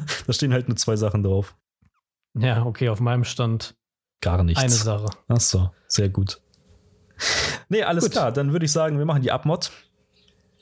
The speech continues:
Speaker 1: Wir haben kein wirkliches Instrumental-Intro und Outro. Deswegen würde ich einfach sagen, Dankeschön, dass ihr bis hierher gehört habt. Ich, wie gesagt, ich hoffe, wir konnten euch mitnehmen. Ich hoffe, ihr konntet abschalten.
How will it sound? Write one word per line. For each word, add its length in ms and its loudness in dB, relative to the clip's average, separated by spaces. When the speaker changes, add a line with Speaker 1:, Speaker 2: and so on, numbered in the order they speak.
Speaker 1:
Wir 120 2
haben 260 -2
kein 260 0
wirkliches 600 -2
Instrumental-Intro 1040 0
und 160 -2
Outro. 540 -2
Deswegen 260 0
würde 120 -2
ich 40 -2
einfach 120 0
sagen, 200 0
Dankeschön, 400 0
dass 100 0
ihr 60 0
bis 140 0
hierher 240 2
gehört 320 0
habt. 180 -2
Ich, 140 -4
wie 80 2
gesagt, 220 0
ich 100 -4
hoffe, 200 -2
wir 60 -2
konnten 320 -2
euch 140 0
mitnehmen. 400 0
Ich 120 -4
hoffe, 160 -2
ihr 60 0
konntet 260 -2
abschalten. 680 -2